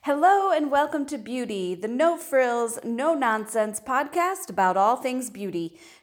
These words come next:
true beauty, God's beauty. I am your host, Dina, and I have been thinking a lot about how to wrap up First John four.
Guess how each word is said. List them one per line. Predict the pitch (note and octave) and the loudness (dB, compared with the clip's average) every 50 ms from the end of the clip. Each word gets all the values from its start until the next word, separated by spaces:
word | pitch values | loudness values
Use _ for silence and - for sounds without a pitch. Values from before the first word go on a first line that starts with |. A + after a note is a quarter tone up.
| _ | _
true | - - - C#4+ D#4+ D#4+ B3+ | -14 -8 -4 -2 -2 0 0
beauty, | G#3 G3+ F#3 F3 F3 E3+ E3 D#3+ D#3+ D#3+ - - _ _ _ - | 0 0 2 2 2 0 0 -2 -4 -4 -8 -12 _ _ _ 2
God's | G#3+ F#3+ G3+ G3+ F#3+ E3 E3 | 4 4 6 4 4 0 -4
beauty. | - - F3 F3+ F3 F3 E3+ E3+ E3+ E3+ - - - - - - | -10 -8 -6 -6 -6 -6 -6 -8 -8 -10 -14 -18 -20 -20 -10 -2
I | - C4 D4+ | 0 0 2
am | E4 E4+ E4 D4+ | 2 2 2 2
your | D#4 D#4 | 0 0
host, | D4+ D#4 C#4 C#4 D4 C#4+ - - - - - G3+ | 0 0 0 0 0 -2 -6 -10 -16 -18 -16 -10
Dina, | B3 C#4 D#4+ D#4 F4 F4 F4 - - | -4 -2 0 2 2 2 0 0 -2
and | - F3+ E3+ | -2 -4 -4
I | - - A3+ B3 C4+ C#4+ | -4 -6 -4 -4 -4 -4
have | D4+ D4+ C4+ A3 F#3 | -4 -4 -6 -6 -6
been | G3+ F#3 F#3 | -8 -8 -8
thinking | - G3+ G#3 G#3 G3+ A3 G#3+ G#3 G3+ G3+ G3+ G3+ G3+ - | -6 -6 -8 -6 -8 -8 -6 -6 -4 -4 -4 -6 -6 -6
a | - F#3+ | -4 -4
lot | F#3 F#3 F#3 F#3 F3 D3+ C#3 - - - - | -2 -2 0 0 2 2 2 0 -2 -4 -8
about | - F3 F3 F3 D#3+ - G3 | -8 -4 -2 -2 -2 -2 -2
how | B3 C4 C#4 D#4 | 0 0 0 0
to | D#4+ D#4 | 0 -2
wrap | C4 C4+ B3+ B3+ B3+ B3+ | -2 -2 -2 -2 -2 0
up | G#3 G3+ G3 G3 G3 - - _ | 0 0 0 0 -2 -8 -14 _
First | - G#3+ A#3 B3 A#3+ - - - | -6 -4 -4 -4 -6 -10 -10 -6
John | G3+ F#3+ F#3+ F#3+ F3+ F3+ | -4 -2 -2 -2 -4 -6
four. | F3+ - - F#3+ F3 E3 E3 E3 D#3 D3+ - - | -8 -10 -8 -6 -4 -2 -2 -2 -4 -6 -8 -12